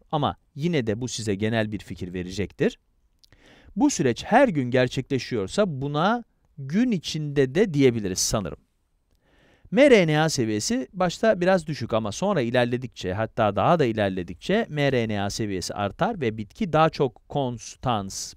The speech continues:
proteini üretmeye başlar. İyi de bu kadar çok konstans proteini üretiliyorsa o zaman neden bitki her gün çiçek açmıyor? Cevap, konstans proteini yükselir ama bakın gece boyunca ortamda hiç ışık yok. Doğal olarak ayrışmak zorunda kalıyor.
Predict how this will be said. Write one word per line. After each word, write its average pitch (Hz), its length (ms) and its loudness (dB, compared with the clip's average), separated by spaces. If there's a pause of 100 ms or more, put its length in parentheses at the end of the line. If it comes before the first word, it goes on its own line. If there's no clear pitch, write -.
proteini 98 640 -4
üretmeye 85 560 -6
başlar. - 460 -10 (800)
İyi 294 180 4
de 202 120 8
bu 269 60 -4
kadar 247 260 6
çok 185 220 -2
konstans 165 460 -2
proteini 127 560 -2
üretiliyorsa 110 680 -4
o 160 100 -4
zaman 165 360 -2
neden 160 440 0
bitki 123 360 -4
her 156 260 2
gün 131 200 -2
çiçek - 320 -6
açmıyor? 104 460 -6 (640)
Cevap, 120 400 2 (240)
konstans 175 500 -2
proteini 104 580 -4
yükselir 120 640 -2
ama 117 280 -2 (200)
bakın 98 440 -2
gece 123 340 2
boyunca 117 300 -2
ortamda 113 440 -4
hiç - 340 -6
ışık 214 300 -6
yok. 269 280 4 (360)
Doğal 135 220 4
olarak 113 420 0
ayrışmak 101 540 -2
zorunda 101 320 -2
kalıyor. 92 440 -8